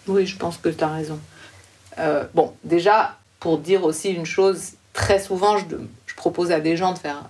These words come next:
de travailler sur un projet européen, et cetera. Et à chaque fois, ils me disent, « Ah ouais, non, mais moi, non, l'Europe, la bureaucratie européenne, non, non, je supporte pas, et cetera. »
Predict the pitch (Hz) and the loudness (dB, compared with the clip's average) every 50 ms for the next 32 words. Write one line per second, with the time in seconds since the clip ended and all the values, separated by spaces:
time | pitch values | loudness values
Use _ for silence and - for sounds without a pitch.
0 | - _ - 147 147 - - - 143 143 147 156 165 165 - 160 147 143 135 - | -18 _ -10 -10 -10 -4 -2 -2 0 2 2 2 2 0 -2 -2 -2 -2 -2 -4
1 | 151 143 151 147 143 147 143 143 160 170 170 156 151 - 127 - 151 170 185 170 | -4 -2 -2 -2 -2 -2 -2 -2 -2 -4 -4 -4 -6 -8 -8 -4 -2 0 0 0
2 | 139 - - - - - - 190 175 170 165 151 160 156 156 139 139 147 151 147 | 0 -2 -2 -6 -4 -2 -2 -2 -2 -2 -4 -4 -2 0 0 0 2 4 4 4
3 | 151 151 151 147 143 147 151 147 139 143 147 151 151 156 147 143 143 143 147 147 | 2 2 0 -2 -2 -2 -4 -6 -4 -4 -2 -2 -2 -2 -2 -2 -4 -2 -2 -2
4 | 143 135 143 143 156 160 165 165 160 160 151 139 139 151 151 147 147 - - 143 | 0 0 0 2 4 4 4 4 2 0 -2 -2 -2 0 0 0 -2 -2 -2 -4
5 | 143 - - 156 151 151 147 139 - 139 127 135 139 135 135 143 139 - 147 156 | -4 -2 -2 -2 -2 0 -2 -2 -2 -2 0 2 2 0 0 -2 -4 -6 -4 -4
6 | 165 165 - - - - - 135 - - 156 - - 170 175 170 170 - 151 - | -4 -4 -6 -8 -6 -4 -6 -4 -2 -4 -4 0 0 0 0 0 -2 -6 -4 -2
7 | 156 160 202 233 240 | 0 0 0 0 0